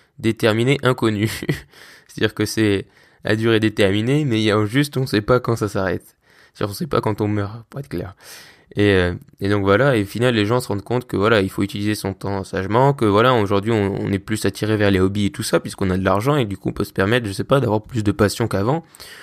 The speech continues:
Ou avant, ben, quand notre seul moyen de gagner et de survivre, c'était, ben, de cultiver nos terres, ben, on n'avait pas le temps pour les loisirs et, et ce genre de choses. Ou on en avait beaucoup moins. Alors qu'aujourd'hui, forcément, pourquoi les loisirs, les jeux vidéo, ou même peu importe,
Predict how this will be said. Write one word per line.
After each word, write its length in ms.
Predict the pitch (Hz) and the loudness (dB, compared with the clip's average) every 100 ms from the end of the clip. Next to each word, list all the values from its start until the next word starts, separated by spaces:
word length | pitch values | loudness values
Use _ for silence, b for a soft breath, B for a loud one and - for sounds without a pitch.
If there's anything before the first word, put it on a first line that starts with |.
| B - | B 0
Ou 140 | 95 | 2
avant, 340 | 90 131 151 | 4 4 4
ben, 240 | 110 101 95 | 2 2 0
quand 200 | - 104 | 0 0
notre 160 | 101 | 0
seul 120 | - 104 | 0 0
moyen 280 | 107 113 | 2 2
de 60 | 104 | 2
gagner 340 | 98 101 107 110 | 2 2 2 0
et 40 | |
de 40 | - | -2
survivre, 320 | - 110 117 | -2 -2 -2
c'était, 360 | - - 98 | -4 -2 -2
ben, 180 | 92 98 | 0 0
de 140 | 95 95 | 0 -4
cultiver 440 | - 98 107 95 | -4 -4 -2 -2
nos 140 | 95 | -2
terres, 260 | 92 151 156 | -2 -2 -2
ben, 120 | 117 | -2
on 20 | |
n'avait 220 | 101 101 104 | 2 2 4
pas 140 | 123 | 0
le 80 | 135 | 0
temps 280 | 143 143 123 | 0 0 0
pour 280 | 104 101 | 2 4
les 100 | 98 | 4
loisirs 480 | 95 95 92 127 151 | 4 2 0 -2 -2
et, 120 | 113 | 0
et 200 | 104 104 | 0 -2
ce 180 | 101 104 | -4 -4
genre 140 | 107 117 | -2 -2
de 80 | |
choses. 280 | 123 - 107 104 B B B | -2 -2 -4 -6 B B B
Ou 100 | 95 | -2
on 40 | 95 | 0
en 60 | |
avait 120 | 95 | 0
beaucoup 280 | 95 113 - | 0 -2 -4
moins. 200 | 117 101 - B B B B B - | -4 -4 -6 B B B B B -10
Alors 140 | 92 | -6
qu'aujourd'hui, 400 | 92 90 95 127 | -2 0 0 0
forcément, 580 | 135 104 101 107 135 107 | -2 -2 0 2 4 2
pourquoi 220 | - 110 | 0 2
les 100 | 107 | 4
loisirs, 540 | 101 104 107 117 117 101 | 4 4 4 4 6 4
les 100 | 98 | 4
jeux 120 | 101 | 2
vidéo, 340 | 101 104 107 | 2 4 4
ou 40 | 107 | 4
même 200 | 95 92 | 2 0
peu 120 | 98 | 0
importe, 380 | 95 - 113 | 0 0 -4